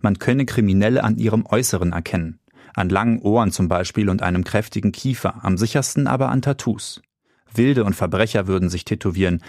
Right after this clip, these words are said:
also wären Tätowierte Wilde und Verbrecher. Lombrosos Theorien, die Mitte des neunzehnten Jahrhunderts hohes Ansehen genossen, haben Wissenschaftler inzwischen begraben, wie auch die Gesellschaft viele Stigmata.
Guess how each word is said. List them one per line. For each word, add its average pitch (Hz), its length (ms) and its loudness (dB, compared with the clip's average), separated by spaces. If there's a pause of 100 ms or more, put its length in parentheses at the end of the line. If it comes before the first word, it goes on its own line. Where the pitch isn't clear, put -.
(120)
also 120 280 0
wären 113 260 4
Tätowierte 107 640 0
Wilde 104 300 2
und 104 120 -2
Verbrecher. 107 460 -4 (440)
Lombrosos 110 640 2
Theorien, 107 580 2
die 98 100 2
Mitte 92 260 0
des 92 180 -4
neunzehnten 98 460 2
Jahrhunderts 98 560 2
hohes 117 300 2
Ansehen 127 440 2
genossen, 113 540 2
haben 127 260 -2
Wissenschaftler 113 640 -2
inzwischen 110 460 0
begraben, 107 480 0 (340)
wie 107 140 4
auch - 100 -2
die 110 100 0
Gesellschaft 101 640 2
viele 92 200 0
Stigmata. 90 640 -2